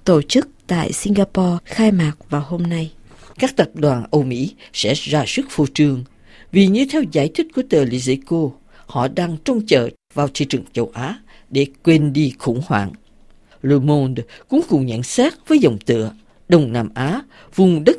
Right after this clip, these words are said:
Speaker 2: hứa mới của các nhà chế tạo máy bay. Cả hai tờ báo đều cho là triển lãm ở Singapore diễn ra rất đúng lúc, trong khi mà Đông Nam Á, như phân tích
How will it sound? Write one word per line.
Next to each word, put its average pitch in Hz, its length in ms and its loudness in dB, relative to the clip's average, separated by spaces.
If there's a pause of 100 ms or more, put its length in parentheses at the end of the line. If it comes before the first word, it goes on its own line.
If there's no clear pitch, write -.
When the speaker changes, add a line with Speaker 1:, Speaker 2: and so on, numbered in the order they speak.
Speaker 2:
hứa 214 240 6
mới 226 400 2 (280)
của 147 120 4
các 269 320 -2
nhà 127 260 -2
chế 139 220 0
tạo - 180 -12
máy 120 120 -4
bay. 117 260 -6 (720)
Cả 208 100 -2
hai 240 160 0
tờ 147 160 2
báo 127 360 -6 (220)
đều 165 200 -2
cho 240 140 2
là 123 240 -2 (200)
triển 135 280 -4
lãm 123 180 -4
ở 117 80 -10
Singapore 147 680 -4 (380)
diễn 139 200 -2
ra 147 280 -4
rất 156 260 -6
đúng 151 220 -2
lúc, 262 120 -2 (560)
trong 226 140 2
khi 226 140 0
mà 175 180 -2
Đông 123 160 -6
Nam 120 240 -4
Á, 139 300 -6 (360)
như 165 160 0
phân 214 220 -2
tích 262 140 -6